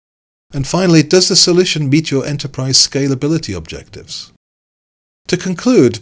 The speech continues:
this editorial has explored a number of considerations that are important when seeking to adopt A R in an enterprise setting.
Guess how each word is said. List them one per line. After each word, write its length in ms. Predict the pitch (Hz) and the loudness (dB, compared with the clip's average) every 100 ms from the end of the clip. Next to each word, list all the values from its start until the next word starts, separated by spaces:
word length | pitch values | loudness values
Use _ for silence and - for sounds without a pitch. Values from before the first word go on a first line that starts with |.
| _ | _
this 280 | 127 180 - | 2 4 4
editorial 600 | 226 170 - 156 113 104 | 0 -4 0 2 2 0
has 180 | 120 117 | -2 -2
explored 460 | 123 - 156 147 | -4 -2 0 0
a 80 | 117 | 0
number 340 | 120 151 185 175 | -2 -2 -2 -4
of 100 | - | -4
considerations 840 | 139 - 135 117 120 110 101 - | -6 -4 -4 -2 -2 -2 -6 -8
that 180 | 120 127 | -8 -6
are 240 | 147 160 | -4 -2
important 640 | 151 135 - 160 135 85 | -2 -4 -4 -4 -6 -12
when 120 | 110 98 | -10 -4
seeking 380 | - 127 139 135 | -2 -2 -6 -10
to 160 | - | -8
adopt 360 | 123 98 82 - - | -8 -8 -12 -12 -8
A 140 | 107 | -6
R 300 | 95 80 101 - | -6 -8 -10 -8
in 140 | 107 | -6
an 160 | 95 95 | -6 -8
enterprise 560 | 98 104 - 87 82 | -12 -14 -12 -12 -4
setting. 480 | - 139 127 - | -4 -4 -8 -14